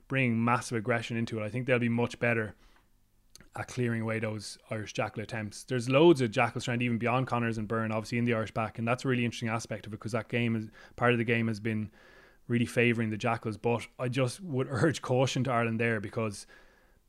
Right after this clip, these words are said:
if you get it wrong against France, as I said earlier on, they just need a glimpse. I think for one of the Welsh tries, they wasted two bodies in a ruck. They got smashed off it, a couple of other guys couldn't fold around the corner, and Wales are left really numbers down in midfield.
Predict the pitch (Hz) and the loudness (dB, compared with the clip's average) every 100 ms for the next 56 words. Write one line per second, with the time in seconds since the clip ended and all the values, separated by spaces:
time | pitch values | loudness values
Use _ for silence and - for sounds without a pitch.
0 | _ 131 120 127 127 123 123 120 117 113 | _ -6 2 6 6 8 6 4 2 0
1 | - 123 117 104 131 117 120 127 113 110 | -2 -2 -2 -2 -6 -4 0 0 0 0
2 | 113 110 104 101 120 107 120 113 107 113 | 0 -2 -4 -4 -4 -2 -2 -2 -2 -4
3 | 104 - - - 113 123 117 127 117 120 | -4 -10 -14 -12 -4 -4 -4 -2 -2 0
4 | 120 113 117 123 117 110 - 123 117 113 | 0 0 -2 -2 -2 -2 -2 0 2 0
5 | 101 - - - - 117 117 123 - 123 | -2 -10 -20 -12 -2 2 4 2 0 -6
6 | - 127 117 117 117 113 110 110 113 104 | -2 0 2 2 2 -2 -4 -2 -4 -4
7 | - 107 107 - - 123 123 120 131 117 | -8 -8 -8 -8 -4 0 0 -2 -2 -2
8 | - 110 98 - - - _ - - 131 | -2 -4 -4 -14 -20 -20 _ -10 2 2
9 | 135 127 127 120 117 - 131 123 - 120 | 4 4 4 4 0 -2 -2 -2 0 0
10 | 120 117 113 110 - 120 117 107 110 120 | 0 -2 -2 -6 -4 -2 -2 -4 0 2
11 | 120 113 113 110 - 120 127 131 127 120 | 2 0 -4 -6 -10 -8 -4 -2 0 0
12 | 117 120 113 101 113 113 110 110 107 120 | 0 0 -2 -2 -2 -2 -4 -6 -6 -4
13 | 113 107 101 | -2 -4 -8